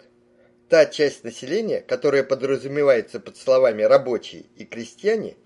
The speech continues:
на идеологической поверхности неуловима и ненаблюдаема. Остаются только те рабоче-крестьянские атрибуты,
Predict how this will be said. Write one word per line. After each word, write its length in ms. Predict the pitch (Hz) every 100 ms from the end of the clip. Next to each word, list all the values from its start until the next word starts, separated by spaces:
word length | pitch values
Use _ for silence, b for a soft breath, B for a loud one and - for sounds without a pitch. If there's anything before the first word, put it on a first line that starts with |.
| b b b b b
на 180 | 117 151
идеологической 760 | 139 165 190 202 269 - - 226
поверхности 720 | 214 208 202 - 175 - 151
неуловима 800 | 143 139 127 120 165 208 170 - _
и 80 | 127
ненаблюдаема. 1000 | 139 131 131 110 127 120 92 50 50 - _ _ _ b b b
Остаются 640 | - - 120 180 240 214
только 360 | 202 190 190 -
те 260 | - 240
рабоче-крестьянские 1160 | 262 208 151 - - 131 135 - 123 101 - 117
атрибуты, 560 | 110 139 139 101 -